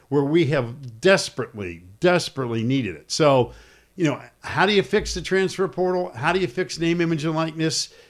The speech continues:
Can you keep boosters out with their hands in the cookie jar? I mean, all of that kind of stuff needs to be addressed. I thought yesterday, for the very first time,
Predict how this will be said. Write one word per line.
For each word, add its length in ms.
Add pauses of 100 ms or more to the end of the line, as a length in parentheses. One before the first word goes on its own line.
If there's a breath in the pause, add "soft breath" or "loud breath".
Can 200
you 100
keep 320
boosters 560
out 400
with 140
their 160
hands 300
in 80
the 80
cookie 320
jar? 240
I 60
mean, 240
all 260
of 80
that 200
kind 160
of 40
stuff 280
needs 180
to 80
be 100
addressed. 480 (300 soft breath)
I 120
thought 280
yesterday, 500
for 160
the 100
very 440
first 440
time, 500